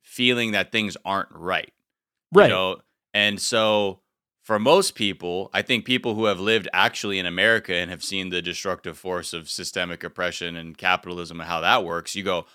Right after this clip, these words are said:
Speaker 1: "Oh, I think I know why it's like this because of
Speaker 2: Yeah.
Speaker 1: like, I'm looking, I'm, I'm, I'm experiencing it every day." But I think for a group of people who maybe aren't as familiar, it's easier to create these things like plandemic,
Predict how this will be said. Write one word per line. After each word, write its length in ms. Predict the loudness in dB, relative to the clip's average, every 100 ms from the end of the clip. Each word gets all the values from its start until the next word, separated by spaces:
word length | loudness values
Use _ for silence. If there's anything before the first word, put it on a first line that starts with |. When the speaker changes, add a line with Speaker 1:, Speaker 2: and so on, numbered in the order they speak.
| _ 4
Speaker 1:
"Oh, 80 |
I 120 | 4 4
think 240 | 0 2
I 120 | 2
know 200 | 2 -2
why 360 | 0 4 6 4
it's 240 | 0 -4
like 320 | -4 -4 -6
this 420 | -16 -12 -10 -12 -16 _ _ -18
because 300 | -10 -8 -4
of 80 | 0
Speaker 2:
Yeah. 80 | 0
Speaker 1:
like, 160 | 0
I'm 240 | -4 -4 -2
looking, 340 | -2 -2 -8
I'm, 320 | -6 -8 -12 _ -12
I'm, 200 | -10 -10 _ _ _ -12
I'm 80 | -10
experiencing 720 | -6 -4 -2 0 0 -4 -2
it 80 | -2
every 180 | -4
day." 380 | 0 4 4 2 _ _ _ 0
But 120 | 2
I 40 |
think 160 | 2 0
for 160 | 2 2
a 60 |
group 240 | 2 0 0
of 180 | -2 -2
people 380 | -4 0 -2 0
who 340 | -2 -2 -4 -12 _ -4
maybe 480 | -2 0 0 -2 -2
aren't 280 | -2 -2 -2
as 180 | -4
familiar, 760 | -6 -4 0 2 2 2 -2 -6 _ _ _ _ _ -10
it's 160 | -6 0
easier 300 | 0 0 -2
to 80 |
create 440 | -4 -4 0 0 -2
these 260 | -8 -6
things 360 | -4 -2 -2 -2
like 300 | -4 -4 _ _ _ _ -6 0
plandemic, 760 | 2 2 0 0 -2 -14 -20